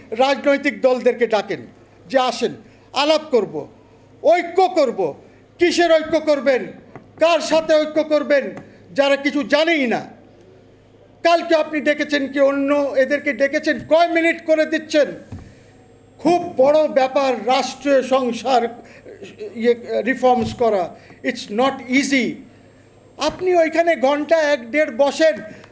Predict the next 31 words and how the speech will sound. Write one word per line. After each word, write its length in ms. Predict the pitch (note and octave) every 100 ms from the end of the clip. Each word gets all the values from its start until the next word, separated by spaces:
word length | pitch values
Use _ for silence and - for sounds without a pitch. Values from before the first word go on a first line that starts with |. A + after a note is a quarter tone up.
| -
বসে 240 | C4 C4 D4
কি 220 | D4+ D#4
আলাপ 320 | D4 C#4+ D4
আলোচনা 440 | C#4+ C#4+ C#4+ D4 D4+
করেন? 320 | C#4+ D4 C#4+ - - - - - _ _ _ _ -
We 100 | B3
don't 280 | B3+ D4 D4
know। 280 | D4+ D#4+ - - - - - - _
আপনি 320 | A#3 B3 C#4+
কি 160 | D4+ D4+
আমার 280 | C#4+ C#4+ C4+ A#3 - - _ _ _
মাহমুদুর 420 | G3+ A3+ C4+ C4 C#4+
রহমান 320 | C#4+ D4+ C#4+
সাহেবকে 380 | C#4+ D4+ D4+ D4
ডেকেছেন, 640 | C#4+ C#4+ D#4+ E4 D#4+ G#3 - - - -
যিনি 260 | F#3+ D4+ F4
স্ট্রাগল 540 | - - D4+ E4+ F#4+ F#4
করেছেন 440 | E4 D4+ - C#4+ A#3+
বাইরে 280 | B3 A#3+
থেকে? 360 | A#3+ A#3 A3 D#3+ - - - - -
আপনি 300 | C#4+ C#4 D#4
কি 140 | D#4+
আমাদেরকে 560 | D4+ C#4 D4 D#4 D#4 D#4
ডেকেছেন? 600 | A3+ D4+ D#4+ E4 F4+ A#3+ - - _ _ _ - _
তা 140 | D4+
তো 160 | D#4 D4+
ডাকেন 320 | B3 B3 B3
নাই। 240 | G#3+ E4 D3 - - - - -
কি 160 | E4
রিফর্মস 520 | C#4 C4+ C#4 B3 G#3+ G3
হবে 280 | F3+ D3